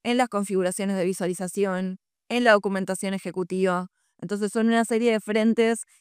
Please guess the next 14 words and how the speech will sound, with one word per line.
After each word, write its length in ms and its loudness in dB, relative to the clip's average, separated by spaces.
que 140 -6
si 140 -8
se 160 -6
tienen 440 2
claros 380 2
desde 240 0
el 100 -2
inicio 380 0
y 40 0
se 100 -6
estructuran 680 0
una 220 2
sola 260 2
vez, 260 0